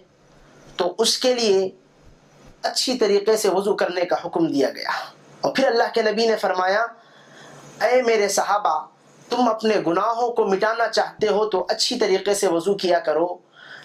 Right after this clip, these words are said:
नागवारी हालत में भी वज़ू किया करो और अच्छी तरीके से वज़ू किया करो।" सहाबा किराम ने दरियाफ्त किया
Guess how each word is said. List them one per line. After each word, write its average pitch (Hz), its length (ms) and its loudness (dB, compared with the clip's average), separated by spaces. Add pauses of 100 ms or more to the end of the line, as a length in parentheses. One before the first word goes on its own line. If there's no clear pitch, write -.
(140)
नागवारी 180 840 0
हालत 226 380 0
में 262 160 2
भी 262 80 0
वज़ू 220 280 0
किया 202 260 2
करो 185 260 0 (200)
और 185 80 2
अच्छी 226 340 -2
तरीके 202 360 0
से 190 120 -2
वज़ू 165 240 -2
किया 160 240 2
करो।" 156 340 -2 (1300)
सहाबा 226 460 0
किराम 214 360 0
ने 226 80 2
दरियाफ्त 190 540 -2
किया 190 180 2